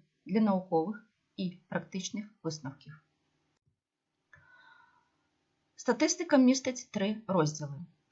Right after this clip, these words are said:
Описова — дозволяє описувати, впорядкувати, підсумовувати та представляти дані того чи іншого розподілу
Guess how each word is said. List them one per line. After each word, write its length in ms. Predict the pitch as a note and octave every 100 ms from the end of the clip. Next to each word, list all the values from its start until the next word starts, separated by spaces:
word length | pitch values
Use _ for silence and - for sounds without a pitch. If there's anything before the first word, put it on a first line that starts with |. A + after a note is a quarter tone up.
| -
Описова — 640 | B3+ E4+ D#4+ G#3+ D#3+ D#3+ - _ _ F3
дозволяє 640 | G#3 A#3+ B3+ G3 D#3+ -
описувати, 680 | G#3+ A3 F3+ E3+ D#3+ - E3+
впорядкувати, 840 | - G#3+ A3 - G#3+ D3+ D3+ F3+ F3+ _ _ _ _
підсумовувати 840 | G#3+ G#3 B3 G3 D#3+ D#3 D#3+ F3+ F#3 _
та 100 | G3+
представляти 640 | A#3 - A3+ G3 D#3 E3+
дані 420 | D3+ C#3+ D#3 F#3 - _ _ _ _ _
того 320 | - G#3+ E3+ E3+
чи 180 | -
іншого 440 | G3+ G#3 A#3 G#3+ F#3
розподілу 640 | D3+ - D3 C3+ C#3+